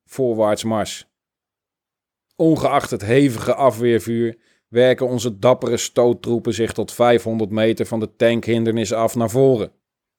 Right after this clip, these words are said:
Panzerafweerprojectielen spatten op het asfaltdek uiteen en men tracht op de grond liggend aan platheid een bot te evenaren.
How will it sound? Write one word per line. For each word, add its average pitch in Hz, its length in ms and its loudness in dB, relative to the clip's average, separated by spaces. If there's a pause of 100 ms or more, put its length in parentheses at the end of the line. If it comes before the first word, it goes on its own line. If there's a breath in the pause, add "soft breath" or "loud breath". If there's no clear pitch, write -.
(1000)
Panzerafweerprojectielen 127 1500 2
spatten - 460 -2
op 117 120 -6
het - 160 -10
asfaltdek 120 720 0
uiteen 117 580 0 (360)
en 104 180 -6
men 107 220 0
tracht 117 340 0
op 113 100 -4
de 113 80 -4
grond 110 360 0
liggend 117 580 0 (340)
aan 95 220 -6
platheid 113 600 2
een 101 240 -8
bot 113 340 -4
te 113 120 -2
evenaren. 110 800 0